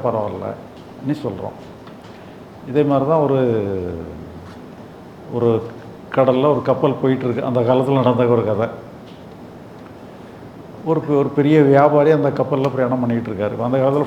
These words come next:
ஃப்ளைட் எல்லாம் கிடையாது, கப்பல் மட்டும்தான். அப்போ அந்த கடல், நடுக்கடல்ல போயிட்டு இருக்கும் பொழுது, கப்பல் நடுக்கடல்ல போயிட்டு இருக்கும் பொழுது புயல், புயல் வந்தது. புயல்லாம் பயங்கரமான புயல். எந்த நிமிஷத்துலயும் அந்த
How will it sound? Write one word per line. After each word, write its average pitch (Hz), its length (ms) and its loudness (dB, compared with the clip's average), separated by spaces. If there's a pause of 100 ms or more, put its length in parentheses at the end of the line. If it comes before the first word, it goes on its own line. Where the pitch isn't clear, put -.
ஃப்ளைட் 147 220 2
எல்லாம் 147 180 0
கிடையாது, 127 360 2 (120)
கப்பல் 135 300 -2
மட்டும்தான். 120 380 -2 (3000)
அப்போ 139 240 -4
அந்த 165 200 2
கடல், 156 340 2 (1160)
நடுக்கடல்ல 147 600 4
போயிட்டு 139 220 2
இருக்கும் 135 200 -2
பொழுது, 131 300 0
கப்பல் 139 340 0
நடுக்கடல்ல 139 520 2
போயிட்டு 139 220 2
இருக்கும் 127 160 -2
பொழுது 147 380 2
புயல், 127 420 2 (260)
புயல் 131 200 0
வந்தது. 101 500 -4 (1500)
புயல்லாம் 147 420 4
பயங்கரமான 131 560 2
புயல். 135 280 4
எந்த 139 320 4
நிமிஷத்துலயும் 151 580 2
அந்த 135 460 4